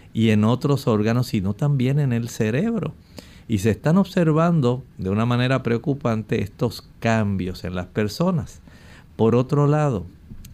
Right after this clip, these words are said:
aquellas personas que ingieren una buena cantidad de alcohol deterioran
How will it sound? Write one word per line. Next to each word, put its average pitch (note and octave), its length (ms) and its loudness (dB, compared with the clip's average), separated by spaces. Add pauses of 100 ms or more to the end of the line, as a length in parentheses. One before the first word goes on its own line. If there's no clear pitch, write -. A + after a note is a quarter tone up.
(100)
aquellas G#2 440 0
personas C3+ 640 0
que D3 520 0
ingieren A#2+ 720 0 (280)
una A2+ 540 0 (680)
buena A2+ 500 0
cantidad B2 500 0
de G2 180 -4
alcohol G#2 640 -2 (720)
deterioran A#2+ 1300 2